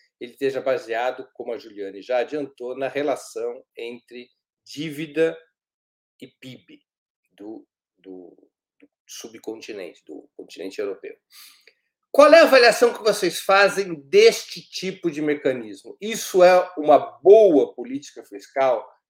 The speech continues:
na opinião de vocês? Aliás, que tipo de política fiscal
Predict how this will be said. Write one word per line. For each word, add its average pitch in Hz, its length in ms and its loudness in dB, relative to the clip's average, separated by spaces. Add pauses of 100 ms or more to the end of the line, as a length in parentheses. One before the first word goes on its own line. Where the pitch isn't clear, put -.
na 117 140 -8
opinião 110 460 -10
de 98 80 -20
vocês? 101 640 -16 (100)
Aliás, 202 500 4 (440)
que 277 120 -12
tipo 294 440 0
de 147 100 -10
política 143 480 -6
fiscal 147 680 -2